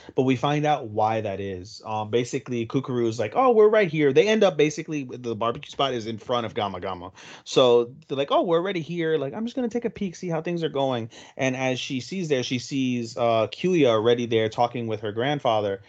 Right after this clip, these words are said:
and they're basically talking about how Kyuya, you know, can get a new job, and he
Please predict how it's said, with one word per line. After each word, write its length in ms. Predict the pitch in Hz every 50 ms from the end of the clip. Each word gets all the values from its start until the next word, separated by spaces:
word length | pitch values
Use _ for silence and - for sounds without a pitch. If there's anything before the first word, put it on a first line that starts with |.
| - - - _ _
and 460 | - 117 117 113 113 113 110 110 - 120
they're 120 | 123 117
basically 420 | 113 120 117 113 113 - - 117 113
talking 320 | - 117 110 107 - 113
about 260 | 110 104 107 107 98
how 260 | 107 110 107 104 104 101
Kyuya, 500 | - - 127 123 120 117 110 107 107 107
you 140 | - 117 117
know, 100 | 107 101
can 140 | 101 - -
get 140 | 113 107 104
a 40 | 104
new 120 | 107 107
job, 520 | 104 107 107 104 104 104 104 104 107 98
and 220 | 101 98 98 98 110
he 160 | 110 104